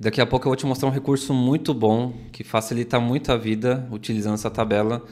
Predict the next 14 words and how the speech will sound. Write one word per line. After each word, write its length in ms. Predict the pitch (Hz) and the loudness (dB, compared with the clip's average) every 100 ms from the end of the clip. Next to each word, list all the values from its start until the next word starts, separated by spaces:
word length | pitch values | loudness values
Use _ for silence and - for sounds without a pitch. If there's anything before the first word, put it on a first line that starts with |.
| - - _ _ _ | -20 -20 _ _ _
que 100 | 113 | -2
é 20 | |
através 380 | 107 120 117 117 | 2 2 2 4
das 220 | 123 123 | 2 0
fórmulas, 760 | - 117 117 101 92 90 - - - | -2 2 2 2 -2 -6 -12 -16 -16
que 100 | - | -8
eu 220 | 104 104 | -4 -2
tenho 120 | 104 113 | -2 -2
certeza 320 | 123 127 120 | 0 0 -2
que 60 | |
vocês 120 | - 113 | -4 -2
vão 120 | 120 | 2
gostar 340 | 120 120 113 | 2 2 -2
também. 340 | 110 131 98 | 0 -2 -4